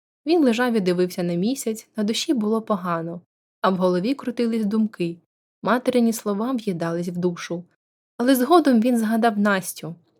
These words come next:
її постать і лице постало перед ним, її скромна посмішка, русяве волосся, згадав сьогоднішній день. На душі стало тепло і гарно. Потім він мріяв за майбутнє.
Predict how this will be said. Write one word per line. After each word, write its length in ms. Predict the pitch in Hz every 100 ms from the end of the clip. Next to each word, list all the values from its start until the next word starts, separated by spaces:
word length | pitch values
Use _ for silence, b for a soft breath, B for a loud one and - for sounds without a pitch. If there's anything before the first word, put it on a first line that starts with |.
| -
її 220 | 196 190
постать 520 | 180 226 240 220 214
і 80 | 214
лице 280 | 214 214 320
постало 520 | 254 - - 214 208
перед 400 | - 208 202 180
ним, 260 | 180 170 175 _ _ _ _
її 140 | 233 233
скромна 460 | - 247 247 233
посмішка, 840 | 220 214 247 - 202 - - 185 180
русяве 440 | 202 202 214 214 202
волосся, 720 | 185 180 190 220 - 190 190 _ _ _ -
згадав 480 | 185 208 208 285
сьогоднішній 720 | - 220 175 170 175 175 196 185
день. 380 | 170 165 170 - _ _ _ _ 220
На 100 | 226
душі 320 | 254 - 349
стало 360 | - 220 196
тепло 440 | 185 240 262 - 226 220
і 60 |
гарно. 540 | 170 175 165 - 160 165 _ _ _
Потім 380 | 262 294 - 247
він 160 | 190 175
мріяв 340 | 170 175 180
за 140 | 180 185
майбутнє. 720 | 180 175 170 170 170 170